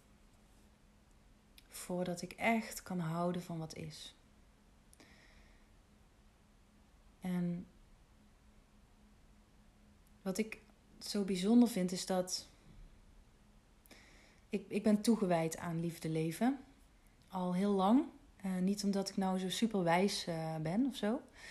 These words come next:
Maar <laughs> gewoon omdat ik ontdekt heb dat al het andere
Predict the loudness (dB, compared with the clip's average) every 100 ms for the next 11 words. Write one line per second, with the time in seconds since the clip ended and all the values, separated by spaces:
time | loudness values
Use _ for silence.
0 | -18 -18 -20 0 4 4 4 4 8 8
1 | 6 0 -16 -18 -10 -2 0 0 -2 0
2 | 4 4 2 -8 -8 -16 -20 -20 -16 -10
3 | -8 2 6 6 4 4 10 10 8 2
4 | -2